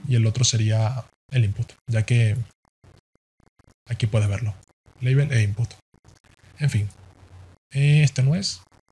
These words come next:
vamos a regresar acá. Ya lo tenemos, horrible, como te indico, aquí si tú quieres este estilo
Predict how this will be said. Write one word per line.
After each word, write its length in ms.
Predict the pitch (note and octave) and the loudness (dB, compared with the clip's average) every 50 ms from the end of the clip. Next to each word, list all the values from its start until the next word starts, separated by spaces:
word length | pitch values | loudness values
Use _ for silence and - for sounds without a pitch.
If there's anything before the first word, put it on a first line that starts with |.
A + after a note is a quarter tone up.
| _ _ - | _ _ -6
vamos 280 | A#2 A2 A2 A2 - - | -2 0 0 0 0 0
a 80 | A2 | 0
regresar 360 | G#2+ G#2+ G#2 G#2+ G#2 - A2 A2 | 0 0 0 0 -2 -2 -2 -2
acá. 240 | - D3 E3+ G#3 - - _ _ _ - _ _ _ _ _ _ _ - - - - - - - - - - - - - - | -2 -2 -4 -4 -6 -14 _ _ _ -20 _ _ _ _ _ _ _ -20 -20 -20 -20 -20 -20 -20 -20 -20 -20 -20 -20 -10 -2
Ya 100 | - D3 | 0 2
lo 100 | D#3 C#3 | 2 4
tenemos, 400 | - A2+ G#2 G#2 B2 F3+ F#3+ - - - - - - - - - - | 4 2 2 4 2 2 0 -4 -10 -16 -20 -20 -20 -20 -20 -20 -20
horrible, 400 | - - A2+ C3 F3 C#3 G#2+ - - - - - - | -10 -4 0 2 4 4 2 2 -2 -8 -20 -10 -4
como 160 | A#2 A#2+ A#2 | -2 0 2
te 80 | A#2 C3+ | 4 4
indico, 360 | D#3+ F#3+ F#3+ - G#3 A3 - - - - - - - | 2 2 0 -2 -6 -8 -10 -16 -20 -20 -16 -10 -8
aquí 320 | A2 A#2+ - F3+ A3+ A#3 | -6 -4 -2 -2 -4 -2
si 160 | - - - | -2 -4 -2
tú 100 | A#2+ B2 | -2 0
quieres 240 | - B2+ A#2 A2+ - | 0 2 2 2 2
este 140 | A#2+ - B2 | 2 2 0
estilo 320 | - - G3+ F#3+ G3 - | 2 2 2 0 0 -2